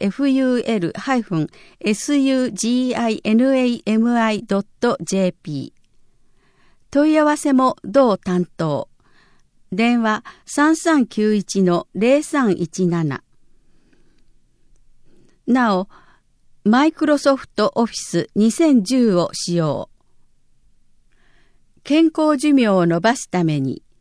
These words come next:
栄養満点教室。日程とテーマ。全三回出席が必要です。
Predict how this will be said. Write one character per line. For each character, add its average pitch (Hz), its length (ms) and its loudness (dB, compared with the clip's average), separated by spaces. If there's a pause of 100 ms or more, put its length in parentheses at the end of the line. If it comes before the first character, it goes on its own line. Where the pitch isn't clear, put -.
(480)
栄 277 260 2
養 285 240 4
満 247 280 2
点 226 280 0
教 196 300 -2
室。 - 420 -14 (1200)
日 214 200 0 (140)
程 294 160 4
と 262 180 0
テ 254 280 -2
ー 160 40 -4
マ。 143 160 -8 (1300)
全 277 340 0
三 240 320 -4
回 240 480 -4
出 220 220 -4
席 262 340 -4
が 233 140 0
必 - 260 -8
要 190 180 0
で 151 180 -6
す。 - 340 -20